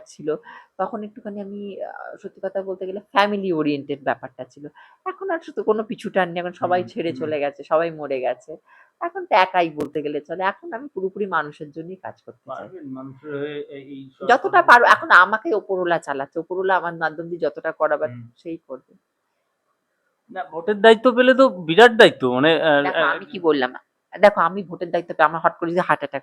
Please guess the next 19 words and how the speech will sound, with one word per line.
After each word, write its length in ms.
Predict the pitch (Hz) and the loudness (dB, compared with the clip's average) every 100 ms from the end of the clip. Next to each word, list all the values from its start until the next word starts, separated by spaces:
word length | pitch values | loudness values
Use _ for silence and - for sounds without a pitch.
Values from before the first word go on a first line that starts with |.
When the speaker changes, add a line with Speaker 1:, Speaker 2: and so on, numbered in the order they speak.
| - | -8
Speaker 1:
হয়ে 160 | 113 | -8
গেল, 200 | 117 113 - _ _ _ - | -8 -12 -16 _ _ _ -2
তাহলে 160 | 220 | -2
কি 220 | 214 196 170 | -2 -4 -6
হবে? 220 | 123 156 | -4 -6
ওটা, 200 | 151 180 - | -6 -6 -8
ওটা 160 | 185 - | -10 -8
তো 120 | 262 | -6
বলে 240 | 233 214 | -2 2
লাভ 200 | 180 190 240 | 6 4 2
নেই 100 | 165 | -8
না, 140 | 196 | -6
সে 320 | - - 202 | -6 0 2
ওপরওয়ালার 380 | 196 180 196 190 | 2 2 -4 -4
দায়িত্ব 240 | 202 202 220 | -6 -6 -8
বলছে, 220 | 156 135 | -8 -8
ওপরওয়ালা 420 | - 170 180 202 | -8 -6 -2 -2
যদি 220 | 196 208 | -4 -8
চালায়, 400 | 202 170 170 330 | -2 0 0 -4